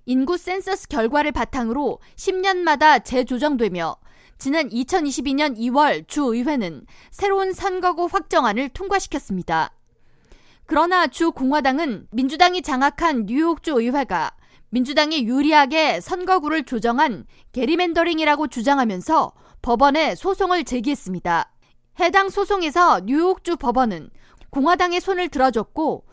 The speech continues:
민주당과 캐티 호컬 뉴욕 주지사는 이에 항소했지만, 법원은 항소심에서 역시 민주당이 헌법을 위반했다고 판결하면서 법원에서 임명한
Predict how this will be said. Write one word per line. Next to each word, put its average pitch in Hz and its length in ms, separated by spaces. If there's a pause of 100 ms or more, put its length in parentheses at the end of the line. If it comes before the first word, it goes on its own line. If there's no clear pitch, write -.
(200)
민주당과 285 560
캐티 392 320
호컬 359 400
뉴욕 269 300
주지사는 247 640 (140)
이에 262 220
항소했지만, 285 840 (220)
법원은 269 440
항소심에서 339 720
역시 226 460 (420)
민주당이 269 460
헌법을 339 580
위반했다고 285 600
판결하면서 214 800 (400)
법원에서 262 480
임명한 226 640